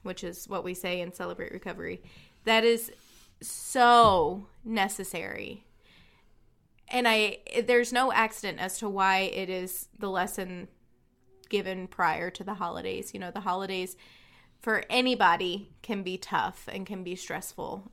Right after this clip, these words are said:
Um, whether you aren't near family or you've lost family or you just have, um,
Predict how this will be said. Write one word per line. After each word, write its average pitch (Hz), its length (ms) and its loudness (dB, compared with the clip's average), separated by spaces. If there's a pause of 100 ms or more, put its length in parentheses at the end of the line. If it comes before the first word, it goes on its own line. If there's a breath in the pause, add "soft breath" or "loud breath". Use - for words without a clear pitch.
Um, 175 460 -10 (800 soft breath)
whether 208 300 0
you 185 680 -4 (380)
aren't 185 480 -2 (120)
near 240 360 2
family 240 600 0
or 185 180 -6
you've 165 340 -12
lost 226 420 0
family 214 720 -2 (120)
or 180 340 -8 (340 loud breath)
you 208 160 -4
just 190 240 -8
have, 185 540 2 (500)
um, 180 380 -6